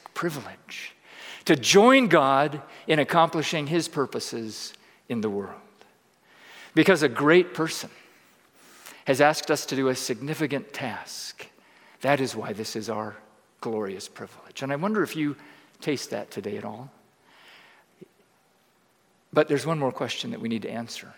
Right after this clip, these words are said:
that I hope you're asking, and that is, what is our assignment today? We're not gonna be passing out two-edged swords today.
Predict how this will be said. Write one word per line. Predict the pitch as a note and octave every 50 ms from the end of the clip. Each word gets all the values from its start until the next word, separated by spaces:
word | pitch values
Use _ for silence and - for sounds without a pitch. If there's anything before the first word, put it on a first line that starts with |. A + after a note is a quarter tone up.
| - - _ _ _ _ _ _ _ _ -
that | B2+ A#2
I | A2
hope | G#2+ C#3+ C#3 C#3+ B2+
you're | A2+ G#2+
asking, | G#2 G2+ - - - - - - - _ _ _ _ _ _ - - - - -
and | A2+ A#2
that | B2+ C3 B2+
is, | B2 A2+ - -
what | D#3+ D3
is | C#3 A2+ C3
our | B2+ B2+ B2+ A#2+ -
assignment | - B2 - - C3 A#2 A#2 A#2 A#2 A2+ A2 - - - - _ _ _ _ _ -
today? | - A#2 G2+ A2 A2+ A2 A2+ A2+ - - _ - - - - - - -
We're | C#3+
not | D#3 E3+ F3
gonna | F3 E3+
be | D#3 D3+
passing | C3+ - D#3 D3+ D3+ - D#3+ C#3 C#3
out | C3+ C3 B2+ B2 - - - - - - _ _ -
two-edged | - C#3 C3 B2+ A#2 A#2+ G#2+ -
swords | - - - C3 B2 A#2 A2+ G#2 - -
today. | - A2+ G2 F#2+ F#2+